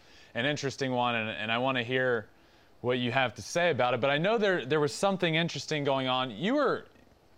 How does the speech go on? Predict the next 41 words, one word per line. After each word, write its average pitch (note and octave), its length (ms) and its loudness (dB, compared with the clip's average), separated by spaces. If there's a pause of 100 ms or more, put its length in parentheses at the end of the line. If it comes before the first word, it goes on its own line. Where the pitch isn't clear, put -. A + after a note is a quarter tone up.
(100)
pretty B3+ 220 -2
much F3+ 240 2
a D#3 40 0
consensus C#3+ 760 -2 (420)
number D3+ 300 0
one D3+ 180 2
pick, D3 320 0
right C3 240 2
around C3+ 360 2
there, B2+ 200 2
and B2+ 120 0
then C#3 100 0
you C3+ 100 -2
get A2+ 140 2
hurt. D#3+ 480 -2 (500)
Um, A#2 380 0
and A#2+ 200 -2
then C3 360 0
you A#2 200 -2
end E3+ 120 2
up D3+ 100 0
dropping C#3 440 0
to A#2+ 340 2 (180)
the A2+ 80 -10
sixteenth D3 580 -2
pick. F2 320 -4 (140)
First F3 300 -2
round, C#3 340 0
sixteenth C#3 440 -4
overall A2 340 0
pick. A#2 340 -2 (240)
What F#3+ 240 2
was A#3 240 0
that D#3 380 0
decision C3 600 -2
for B2 200 -4
you A2 220 -2
like? A2 280 0
Was A#2 160 -4
there C3+ 320 2
any, C3 400 0